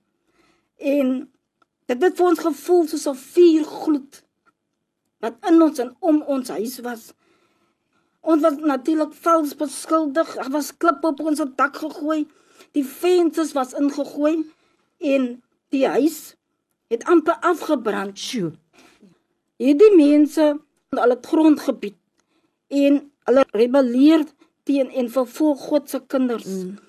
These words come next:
Speaker 1: Hulle sê als dis hulle sin.
Speaker 2: Mm.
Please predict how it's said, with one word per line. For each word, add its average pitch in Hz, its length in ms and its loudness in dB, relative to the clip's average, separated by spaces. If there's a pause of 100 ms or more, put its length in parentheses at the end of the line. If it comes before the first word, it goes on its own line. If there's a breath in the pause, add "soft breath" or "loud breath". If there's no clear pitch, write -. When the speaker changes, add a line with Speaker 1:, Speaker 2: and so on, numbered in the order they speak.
(560 soft breath)
Speaker 1:
Hulle 254 200 2
sê 311 200 0 (180)
als 320 460 0 (260)
dis 254 140 0
hulle 196 300 0
sin. 220 320 -8 (160)
Speaker 2:
Mm. 196 380 -12